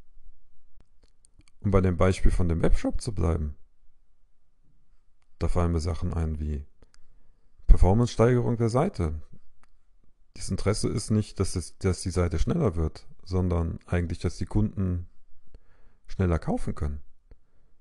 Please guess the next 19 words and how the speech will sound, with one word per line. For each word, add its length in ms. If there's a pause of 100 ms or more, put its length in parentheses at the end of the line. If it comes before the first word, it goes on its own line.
(180)
Oder 180
dass 240
weniger 340
Kunden 260
abspringen, 680
weil 100
sie 100
zu 120
lange 240
la-, 280
warten 420
müssen. 260 (4000)
Die 100
Hauptinteressen 680
von 160
einem 100
Unternehmen 520
sind 260
entweder 540